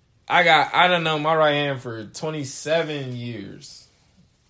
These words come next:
Yeah, like, twenty-six, twenty-seven years. And I have signi-, like, stories, I could write books.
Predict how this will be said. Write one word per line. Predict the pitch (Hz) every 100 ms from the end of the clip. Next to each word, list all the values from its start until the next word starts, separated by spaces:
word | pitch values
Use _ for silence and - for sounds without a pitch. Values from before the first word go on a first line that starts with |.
| _ -
Yeah, | 139 143 107
like, | 98 -
twenty-six, | 147 147 139 143 135
twenty-seven | - 143 131 123 135 127
years. | 104 98 101 123 _ _ _ _ _ _ _ _ _ _ -
And | 131 123
I | 143 170
have | 151 139 120 104 - -
signi-, | - 143 165 170
like, | 156 147 139
stories, | - - 175 180 175 165 143
I | 143
could | 156 151
write | 147 123 95
books. | 131 117 - -